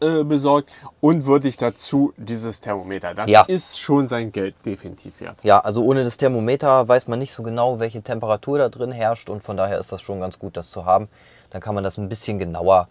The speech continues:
Speaker 2: auch justieren. Ja.
Speaker 1: Gut.
Speaker 2: Nö,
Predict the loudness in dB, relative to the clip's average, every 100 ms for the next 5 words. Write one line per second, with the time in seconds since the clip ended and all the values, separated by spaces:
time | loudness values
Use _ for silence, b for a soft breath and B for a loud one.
0 | b b b -12 -10 -12 -12 -12 -12 -12
1 | -16 _ -6 -4 -4 _ _ b b b
2 | b b b b _ 6 6